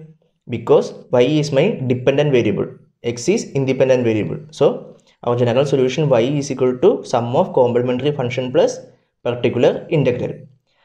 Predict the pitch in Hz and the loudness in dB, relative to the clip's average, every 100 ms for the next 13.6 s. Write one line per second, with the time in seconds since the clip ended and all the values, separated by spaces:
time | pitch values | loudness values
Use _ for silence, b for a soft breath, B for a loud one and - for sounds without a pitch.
0 | _ 143 185 - 160 185 - 190 151 143 | _ -2 0 0 0 0 2 2 2 0
1 | - - 127 131 175 156 147 143 160 170 | -2 -4 -4 -2 0 0 2 0 2 2
2 | 143 139 - 127 156 196 - - 160 120 | 2 2 -2 -2 0 0 -2 2 4 4
3 | 101 - - - 117 120 196 - 135 135 | 0 -6 -8 -2 -2 0 -2 0 0 0
4 | 127 131 135 160 151 190 269 B B B | 0 0 0 0 2 2 0 B B B
5 | _ 127 131 143 147 156 233 - 139 135 | _ 2 2 2 0 2 0 -2 -2 0
6 | 139 175 220 196 139 127 120 98 - _ | 0 0 -2 -4 0 0 0 -6 -12 _
7 | _ _ _ _ - 143 143 175 - - | _ _ _ _ -8 -4 0 0 0 0
8 | 147 202 - 131 131 139 - - 151 175 | 0 -2 -2 -2 0 -2 -4 -6 -2 2
9 | 202 170 131 123 139 143 127 127 127 113 | 2 0 0 2 2 2 0 2 4 2
10 | 110 143 123 113 110 175 226 - - - | 0 0 0 -2 0 2 2 0 -14 -6
11 | - 117 104 - - 123 139 127 120 - | 0 0 0 -4 -8 0 2 0 -2 -2
12 | 139 139 160 156 143 151 151 156 139 - | 2 4 2 -2 -2 0 0 2 0 0
13 | 131 135 123 120 113 | 0 0 0 -2 -4